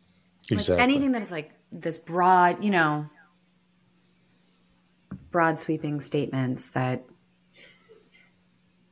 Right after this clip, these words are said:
Speaker 2: that's usually more nuanced. I think a, a lot of times when I think about limiting beliefs, I, it actually takes me back to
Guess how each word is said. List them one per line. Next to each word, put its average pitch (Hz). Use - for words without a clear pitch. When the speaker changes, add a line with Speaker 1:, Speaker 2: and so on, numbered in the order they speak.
Speaker 2:
that's 330
usually 339
more 294
nuanced. 214
I 208
think 262
a, 180
a 196
lot 226
of 262
times 254
when 196
I 190
think 175
about 170
limiting 170
beliefs, 151
I, 165
it -
actually 170
takes 196
me 175
back 151
to 156